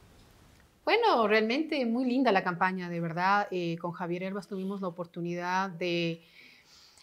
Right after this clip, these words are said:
lanzarnos a la palestra política por primera vez en un espacio tan importante como es la presidencia y la vicepresidencia de la República. Y eso obviamente nos permitió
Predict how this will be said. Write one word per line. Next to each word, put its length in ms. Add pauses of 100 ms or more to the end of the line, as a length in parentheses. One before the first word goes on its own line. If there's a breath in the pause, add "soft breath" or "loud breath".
lanzarnos 580
a 40
la 140
palestra 420
política 800
por 140
primera 400
vez 400
en 160
un 480
espacio 460
tan 260
importante 460
como 200
es 60
la 100
presidencia 480
y 40
la 80
vicepresidencia 680
de 80
la 100
República. 560 (500 soft breath)
Y 80
eso 180
obviamente 420
nos 140
permitió 640